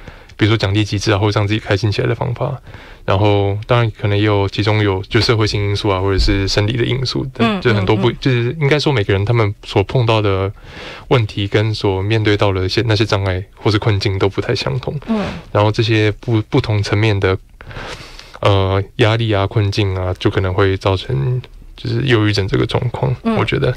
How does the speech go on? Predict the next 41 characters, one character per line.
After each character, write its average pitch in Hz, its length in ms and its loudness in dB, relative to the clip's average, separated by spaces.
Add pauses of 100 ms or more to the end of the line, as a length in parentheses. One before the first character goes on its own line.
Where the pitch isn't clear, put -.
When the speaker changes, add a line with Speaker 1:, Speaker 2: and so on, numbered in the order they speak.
(140)
Speaker 2:
那 330 80 4
你 202 160 0
自 302 160 -2
己 226 140 -2
怎 175 120 -2
么 160 60 -2
意 202 180 0
识 190 160 2
到 175 200 0
说 175 160 2
你 180 100 0
好 190 180 0
像 170 280 0
现 180 180 0
在 170 140 0
需 175 160 0
要 165 160 2
求 - 200 -4 (120)
救？ - 260 -2 (800)
Speaker 1:
就 208 100 2
觉 131 160 2
得 127 320 2
会 165 160 0
有 110 140 2
一 - 20 0
阵 135 180 2
子 113 140 -2
觉 101 140 2
得 107 100 4
会 117 300 2
完 104 160 2
全 113 180 2
开 113 140 2
心 107 160 2
不 110 80 2
起 - 180 -4
来， 117 260 -2 (440)
然 101 120 4
后 104 640 2
觉 101 180 2
得 98 420 4